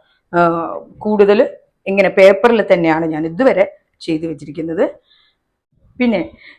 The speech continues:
ഇത് അങ്ങനെ കൂടുതൽ പേര് കാണാത്ത രീതിയിലൊക്കെ വെക്കാൻ ഒരു സ്പേസ് കിട്ടുകയാണെങ്കിൽ ഗുഡ്, very good. ഇനിയിപ്പോ അല്ലെങ്കിൽ കൂടി ഓക്കെ,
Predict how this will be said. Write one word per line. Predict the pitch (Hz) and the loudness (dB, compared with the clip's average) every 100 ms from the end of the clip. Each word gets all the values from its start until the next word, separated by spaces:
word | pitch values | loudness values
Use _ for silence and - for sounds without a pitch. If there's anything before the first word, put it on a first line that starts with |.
| - | -8
ഇത് | 247 | 0
അങ്ങനെ | 311 262 262 269 262 - - | 2 4 4 4 2 -2 -10
കൂടുതൽ | 262 277 294 | 0 4 4
പേര് | 285 285 277 240 | 4 2 2 2
കാണാത്ത | 226 240 269 285 302 | 4 4 4 4 4
രീതിയിലൊക്കെ | 294 247 247 233 233 | 2 0 -2 -2 0
വെക്കാൻ | 226 208 233 233 | 0 0 0 0
ഒരു | 226 | -2
സ്പേസ് | 226 214 214 214 214 | -2 -2 -4 -6 -10
കിട്ടുകയാണെങ്കിൽ | 220 - 330 285 190 190 190 311 - _ - | -10 -4 2 2 2 -4 -6 -6 -8 _ -20
ഗുഡ്, | 180 185 175 - - | -14 -14 -14 -18 -8
very | 185 160 | -6 -6
good. | 160 156 _ _ - - | -10 -12 _ _ -20 -4
ഇനിയിപ്പോ | 262 285 - - - | -2 0 -2 -4 -2
അല്ലെങ്കിൽ | 254 285 302 277 | 2 4 2 0
കൂടി | 233 214 294 - | 0 0 0 -2
ഓക്കെ, | 165 - | -6 -6